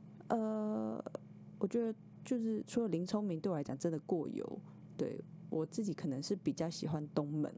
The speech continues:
但阿霞也不错。可是因为阿霞她比较吃亏的是，她是我回来之前的时候吃的，就等于我已经吃了好多鸡肉饭了，觉得 <laughs> 身心灵都有点无法再负荷任何的鸡肉饭，所以它就是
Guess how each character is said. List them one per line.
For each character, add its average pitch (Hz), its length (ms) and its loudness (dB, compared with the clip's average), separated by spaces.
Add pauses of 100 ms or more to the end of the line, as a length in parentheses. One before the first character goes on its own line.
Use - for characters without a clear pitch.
(580)
但 269 120 4
阿 262 140 2
霞 247 180 4
也 185 140 4
不 147 200 0
错。 156 280 2
可 175 140 2
是 220 80 2
因 262 120 2
为 269 100 2
阿 240 180 0
霞 180 240 2
她 196 140 0
比 196 80 0
较 180 100 4
吃 - 240 2
亏 180 220 2
的 156 80 4
是， 156 160 0
她 180 100 2
是 196 120 0
我 160 280 0 (540)
回 160 280 4
来 160 280 0
之 - 260 0
前 - 300 0
的 - 100 0
时 - 160 -2
候 135 100 0
吃 - 340 0
的， - 200 -2 (380)
就 285 120 2
等 226 160 2
于 180 120 0
我 196 140 2
已 196 60 2
经 190 140 2
吃 - 160 2
了 185 100 4
好 156 160 2
多 156 160 4
鸡 147 200 2
肉 143 160 2
饭 - 240 0
了， - 200 -2
觉 170 180 6
得 175 180 2 (320)
<laughs> - 400 0
身 247 260 4
心 247 260 2
灵 170 160 4
都 196 140 4
有 190 80 2
点 160 140 4
无 156 140 4
法 165 200 4
再 180 200 4
负 185 240 2
荷 185 180 4
任 175 180 2
何 156 160 2
的 143 120 2
鸡 139 260 0
肉 143 160 2
饭， 135 260 2 (420)
所 - 180 4
以 202 80 4
它 175 320 2
就 190 100 4
是 170 160 2